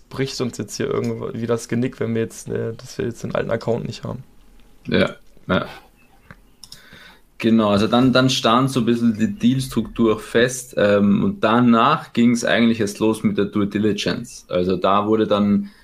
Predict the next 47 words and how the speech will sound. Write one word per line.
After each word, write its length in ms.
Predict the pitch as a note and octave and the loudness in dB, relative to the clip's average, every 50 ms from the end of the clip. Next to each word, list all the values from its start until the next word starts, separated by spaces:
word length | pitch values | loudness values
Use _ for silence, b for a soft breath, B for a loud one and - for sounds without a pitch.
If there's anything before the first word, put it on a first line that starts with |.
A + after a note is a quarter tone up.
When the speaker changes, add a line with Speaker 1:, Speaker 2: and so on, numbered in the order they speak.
| B B B B _ _ - | B B B B _ _ -4
Speaker 2:
eine 260 | E2 F#2+ F#2+ - - | -2 0 0 2 2
Anforderungsliste 880 | A2 C3 C#3 C3+ - C3+ C3 B2+ B2 A#2+ - - A#2 A#2 A#2 - A2 | 0 0 0 2 2 2 2 2 -2 -2 0 0 0 0 2 0 0
geschickt, 500 | G2 A2 G#2 - - A2 A2+ A2 - - - | 0 0 -2 0 0 0 -2 -2 -4 -6 -2
ähm, 380 | - F#2 F#2+ F#2 F#2+ F#2+ F2+ E2 | 0 2 2 4 2 2 2 0
das 160 | G2 - - | -2 -4 -2
ist 120 | G2 - | -2 0
so 80 | - G2+ | 0 2
eine 100 | G2 G2+ | 2 0
Standardliste, 800 | G2+ - - G2+ G2+ G#2 G#2+ G2+ G2+ - G#2+ G#2 - - G#2 G2+ | 0 0 0 0 0 2 0 -2 -2 -2 -4 -4 -2 -2 -2 0
glaub 240 | G#2 G2 F#2+ G2 | 2 2 2 2
ich, 100 | G2+ G2+ | 0 -4
die 100 | - - | -2 -2
einfach 240 | G2 G2 F#2+ F#2+ F#2+ | -2 0 0 -2 0
jeder, 480 | G2 G#2 G#2 G#2 G2+ G#2+ G#2 G2+ G#2 - _ _ _ _ _ _ _ _ _ _ _ _ _ _ _ _ | 0 2 2 2 2 2 0 0 -4 -8 _ _ _ _ _ _ _ _ _ _ _ _ _ _ _ _
jeder 280 | - A#2 A#2+ A#2+ B2 A#2+ | 2 4 6 6 4 2
kriegt, 440 | B2 - - C3 C3+ C3+ C3+ - - | 2 0 0 2 2 2 0 -2 2
ähm, 220 | F#2+ G#2+ G#2+ G#2+ G#2+ | 2 4 4 4 2
die 80 | A2 | 0
können 200 | G#2+ - A#2 A2+ | 0 0 2 4
wir 80 | A#2+ A#2 | 4 4
auch 160 | A#2 A#2+ - | 2 2 0
gerne 260 | - A#2 A2 A2+ A2+ | 0 2 2 4 2
mal 280 | A2+ A2 G#2 G2+ G2+ G2+ | 2 2 2 2 0 0
sharen 400 | G2+ - - G#2 G#2 A2+ A#2 A2+ | 0 0 2 2 2 4 4 2
oder 160 | G2+ G2+ G2+ | 2 2 0
so, 140 | G2+ - G2+ | 0 0 -2
das 240 | G2+ G2+ G2 - - | -2 -2 -4 -4 -4
sind 180 | - G#2 G2+ G2+ | -2 0 2 2
jetzt, 280 | G2+ G2+ G2+ - - - - | 2 0 -4 -8 -16 -14 -6
das 180 | - F#2 F#2+ G2 | -4 -4 -2 -2
ist 40 | |
nichts 220 | G#2+ G2+ G2+ - - | -2 -4 -4 -4 -4
Top 220 | - G#2+ F2+ - - | -4 -4 -4 -4 -4
Secret 380 | - A2 G2 - - G2+ G2+ G2+ | -4 -4 -4 -2 -2 0 0 0
oder 180 | G2 F#2+ F#2+ | 0 0 -2
so, 200 | G2 - G2+ G2+ | 0 0 -2 -2
das 200 | - - - - | -2 -6 -8 -4
können 160 | - G2+ F#2+ | -2 0 2
wir 80 | G2 F#2+ | 2 0
auch 60 | - | 0
sharen 320 | - - G2 F#2+ F#2+ G2 G2 | -2 -2 0 0 2 2 0
als 140 | F#2 - | 0 -2
Beispiel, 380 | - - F2 F#2+ F#2+ - - G2+ | 0 0 0 0 0 -2 -4 -4
wie 60 | G2 | -2
das 180 | F2 F2 - - | -2 -2 -2 0
ausschaut. 520 | D2+ F2 F#2+ - - - G#2 G#2 G2+ - - | 0 0 0 -2 0 0 0 0 0 -4 -6
Letztendlich 600 | - G#2+ G#2 G#2 - A2+ A2 A2+ A#2 A#2 - - | -2 -2 -2 0 0 2 2 2 2 0 -2 -10